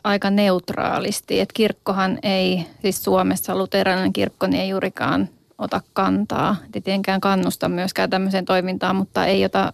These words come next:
sillä lailla kantaa, kun sit taas katolinen kirkko niin on ihan virallisesti kieltänyt, ö, tämmöiset spiritistiset yhteydet, et, et näitä ei saa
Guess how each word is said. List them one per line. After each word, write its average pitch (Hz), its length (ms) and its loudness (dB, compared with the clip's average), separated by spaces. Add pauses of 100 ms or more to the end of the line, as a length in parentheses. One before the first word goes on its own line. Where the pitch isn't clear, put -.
(100)
sillä 196 260 0
lailla 190 220 0
kantaa, 214 640 4 (400)
kun 196 180 -2
sit 190 240 -2
taas 190 300 2
katolinen 190 600 2
kirkko - 440 -4
niin 185 300 -2
on 175 180 -2
ihan 185 200 0
virallisesti 190 920 0 (500)
kieltänyt, - 840 -2 (340)
ö, - 40 -6 (600)
tämmöiset - 340 -4 (100)
spiritistiset 190 840 -4 (100)
yhteydet, - 920 -2 (400)
et, - 220 -10
et - 300 -8
näitä - 340 -4
ei 110 180 -2
saa 185 320 -4